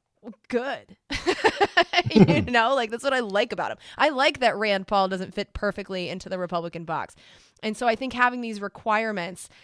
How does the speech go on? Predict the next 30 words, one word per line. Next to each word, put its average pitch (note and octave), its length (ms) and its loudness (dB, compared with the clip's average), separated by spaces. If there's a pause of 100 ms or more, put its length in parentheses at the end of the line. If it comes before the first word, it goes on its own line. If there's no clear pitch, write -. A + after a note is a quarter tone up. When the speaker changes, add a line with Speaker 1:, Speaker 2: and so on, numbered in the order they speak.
(140)
Speaker 1:
that's A#3+ 240 0
only C4 200 -4
something G#3+ 280 -6
that's F#3 160 -8
happening G3+ 300 -2
by G3 100 -2
the F#3 80 -10
people G#3 340 -8
that F#3+ 120 -4
demand F3+ 360 -6
loyalty E3+ 420 -6
to E3+ 120 -14
their G2+ 160 -12
teams. - 640 -18
And G#3+ 100 -6
the F#3 60 -10
teams A3+ 380 -6
are F3 80 -8
what's E3 160 -12
hurting E3+ 280 -8
our A2 80 -14
country. A#2 440 -14
So E3+ 400 -8 (300)
I'm G#3 140 -2
with A#3+ 220 -2
you G3+ 140 -4
on E3+ 120 -4
that E3 160 -6
for - 120 -18
sure. - 440 -14